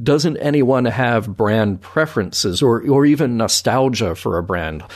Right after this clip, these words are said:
Like, think back to the beginning of, uh, T N G, and people are like,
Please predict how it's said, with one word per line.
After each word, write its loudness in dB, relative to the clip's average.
Like, 0
think -4
back -2
to 0
the 0
beginning 2
of, 0
uh, 2
T 0
N 0
G, 0
and 0
people 0
are 0
like, 0